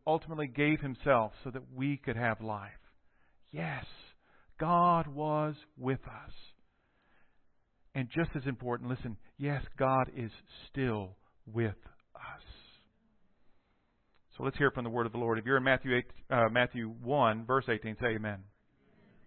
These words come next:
All right. Just eight verses this morning from verse eighteen to the end of the chapter. Follow along with me as I read. It says, Now the birth of Jesus Christ took place in this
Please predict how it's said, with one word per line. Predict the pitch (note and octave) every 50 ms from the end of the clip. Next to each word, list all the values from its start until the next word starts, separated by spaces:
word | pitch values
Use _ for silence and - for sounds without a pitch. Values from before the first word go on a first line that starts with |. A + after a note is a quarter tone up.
| - - - -
All | D3 D#3 F3
right. | F3 D3+ C#3 - - - - - - - - - _ - - -
Just | D3 - -
eight | E3 C#3+ D3
verses | - C3 B2+ B2+ - C3 A#2+ -
this | - B2 - -
morning | B2+ B2 A#2+ A#2+ A#2+ A#2 A2 -
from | - B2
verse | A2 B2 B2+ B2 -
eighteen | C3+ C3 B2 - B2+ B2+ B2+ B2
to | - B2+
the | A#2 B2 B2
end | B2 B2
of | B2
the | B2+
chapter. | B2+ - A#2+ A2+ G#2 - - A2+ G#2+ G2 - - - - - - _ _ _ _ _ _ _ _ - - -
Follow | C3 B2+ B2+ C3
along | C3 C3 B2+ B2+ B2
with | B2 A#2+ - -
me | A#2+
as | A#2 G#2+ B2
I | A#2
read. | A2+ G#2+ A2 G#2+ G#2 G#2 G#2 G#2 G#2 - _ _ _ _ _ _ _ _ _ _ _ _ _ _ _ _ _ _ _ _ - - - _ _ _ _ _ _ _ _ _ _ - - _ _ _
It | -
says, | - - A2
Now | C#3 C#3 C#3
the | C#3
birth | A#2+ D3 D3+ D3+ E3
of | D#3+ C3+
Jesus | - C#3 D3 C#3+ B2+ D3 - -
Christ | - C#3+ C3 B2 A#2+ - - -
took | D#3 - -
place | - C#3+ C#3 C3+ A#2+ - -
in | - D#3 C#3+ D3
this | C3+ C#3+ C#3